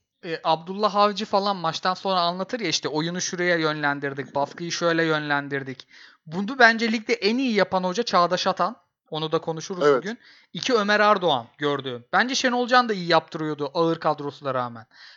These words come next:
Speaker 1: Böyle
Speaker 2: Evet, evet. Transferler gelmeden önce iyi
Speaker 1: Aynen.
Speaker 2: yaptırıyordu bence de.
Speaker 1: Baskıyı iyi yönlendiren, bizi çıkarken zorlan-, zorlanmamızı sağlayacak takımlara bu iş riskli gibi geldi bana. Fritz de geldi, ona da atalım pası. Abi bu dört bir üç ikiyi nasıl buldun? Bir de sana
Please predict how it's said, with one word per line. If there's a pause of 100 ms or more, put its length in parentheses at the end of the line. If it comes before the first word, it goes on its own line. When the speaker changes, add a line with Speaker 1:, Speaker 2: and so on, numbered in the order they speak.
(120)
Speaker 1:
Böyle
Speaker 2:
Evet,
evet.
Transferler
gelmeden
önce
iyi
Speaker 1:
Aynen.
Speaker 2:
yaptırıyordu
bence
de. (120)
Speaker 1:
Baskıyı
iyi
yönlendiren,
bizi
çıkarken
zorlan-, (160)
zorlanmamızı
sağlayacak
takımlara
bu
iş
riskli
gibi
geldi
bana. (540)
Fritz
de
geldi,
ona
da
atalım
pası.
Abi
bu
dört
bir
üç
ikiyi
nasıl
buldun?
Bir
de
sana